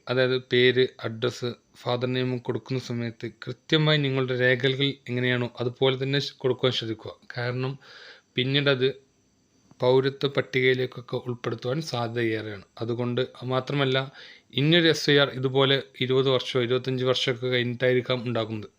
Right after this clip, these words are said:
ആ ഒരു സമയത്ത് ബുദ്ധിമുട്ടായി വരും. അതുകൊണ്ട് തന്നെ ഈ കാര്യങ്ങൾ ശ്രദ്ധിക്കുക. ഇനി എങ്ങനെ ഓൺലൈൻ വഴി നമുക്ക് എസ് ഐ ആർ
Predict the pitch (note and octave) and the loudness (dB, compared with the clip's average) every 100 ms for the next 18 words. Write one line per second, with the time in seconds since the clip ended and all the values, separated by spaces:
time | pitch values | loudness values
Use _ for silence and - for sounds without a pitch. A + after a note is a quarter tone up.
0 | _ - C3 C3+ C#3 C3 B2+ B2 - C3+ | _ 0 2 4 2 0 0 -2 -2 -2
1 | F3 - - - - - _ _ - B2+ | -2 -8 -20 -20 -20 -20 _ _ -6 -2
2 | B2+ B2 A2+ A2+ G#2 - - A#2 A#2+ C3 | 0 0 2 0 0 -8 -2 2 4 4
3 | C3 B2+ C3+ C#3 _ B2 B2+ B2 A#2+ C3 | 2 2 0 -4 _ -6 2 4 4 2
4 | - G#2+ G2+ - F#2 - _ - - - | -2 -4 -8 -12 -14 -16 _ -20 -20 -4
5 | D3+ F3+ D#3 D3+ D#3 D3 - C#3 D3 D#3+ | 2 4 4 4 2 0 0 2 4 4
6 | D3 C#3+ C3+ C3 A#2+ C3 - - - C3 | 4 2 2 -2 -2 -4 -4 -6 0 4
7 | B2+ | 4